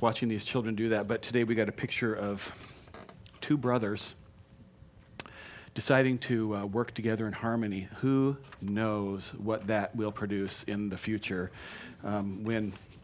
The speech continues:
things are good, when brethren dwell together in unity? Isn't it true?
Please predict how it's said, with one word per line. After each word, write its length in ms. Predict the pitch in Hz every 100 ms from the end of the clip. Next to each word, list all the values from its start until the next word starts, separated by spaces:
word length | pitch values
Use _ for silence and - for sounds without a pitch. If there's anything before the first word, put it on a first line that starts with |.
| - 87
things 300 | - 139 123
are 80 |
good, 260 | 104 117 110
when 140 | 110
brethren 400 | 101 110 104 107 101 101 113 -
dwell 260 | 101 110
together 280 | 107 104 104
in 80 | 104
unity? 400 | 104 113 101 110 113
Isn't 160 | 110
it 80 | 131
true? 260 | - 120